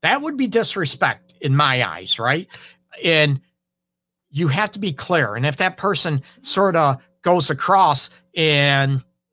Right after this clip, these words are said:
let's face it, doesn't care about what you think or what you feel,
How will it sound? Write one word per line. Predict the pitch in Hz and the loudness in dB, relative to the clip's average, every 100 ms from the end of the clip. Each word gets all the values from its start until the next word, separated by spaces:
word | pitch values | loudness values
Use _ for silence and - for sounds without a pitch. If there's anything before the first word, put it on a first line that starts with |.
| - | -4
let's | 160 - | -4 0
face | 175 147 - | 0 0 -2
it, | |
doesn't | - 156 151 | -2 -2 -4
care | 131 160 | -2 0
about | 151 143 139 | 0 0 -2
what | 156 143 | -4 -4
you | 135 | -6
think | 123 165 156 135 | -6 -6 -4 -4
or | 131 | -4
what | 139 143 | -4 -4
you | 135 | -6
feel, | - - 196 143 117 | -8 -6 -4 -4 -6